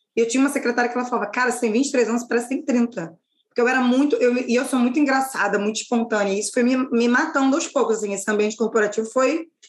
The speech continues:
tirando um pouco isso meu. E aí, uma vez também tava numa reunião e ele falou assim: Cara, isso eu nunca vou esquecer, isso me marcou profundamente, que tava todo mundo rindo, eu era a única advogada, eu tinha duas advogadas no escritório, uma não era chamada pra reunião,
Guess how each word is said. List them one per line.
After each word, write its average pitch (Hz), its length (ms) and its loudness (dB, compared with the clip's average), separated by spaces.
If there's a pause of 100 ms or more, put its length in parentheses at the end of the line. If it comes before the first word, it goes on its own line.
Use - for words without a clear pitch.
(380)
tirando 240 440 2
um 262 80 2
pouco 247 240 0
isso 247 220 0
meu. 214 300 0
E 240 100 2
aí, 262 440 2 (520)
uma 233 160 2
vez 233 200 0
também 247 180 0
tava 233 160 -2
numa 240 120 2
reunião 233 240 2
e 240 40 2
ele 254 100 0
falou 254 220 0
assim: 233 420 -2 (200)
Cara, 247 220 0
isso 226 160 -2
eu 240 40 4
nunca 285 180 2
vou 330 100 0
esquecer, 311 300 0
isso 208 160 -6
me 214 80 -2
marcou 214 260 0
profundamente, 254 640 0
que 240 340 0
tava 415 200 -2
todo 440 180 4
mundo 494 180 2
rindo, 269 380 2
eu 269 100 2
era 269 180 2
a - 20 0
única 320 220 0
advogada, 277 520 0
eu 285 180 -6
tinha 262 140 0
duas 359 160 4
advogadas 330 560 0
no 294 60 2
escritório, - 340 -4 (260)
uma 330 160 4
não 339 140 2
era 294 100 2
chamada 254 280 0
pra 247 100 0
reunião, 220 380 0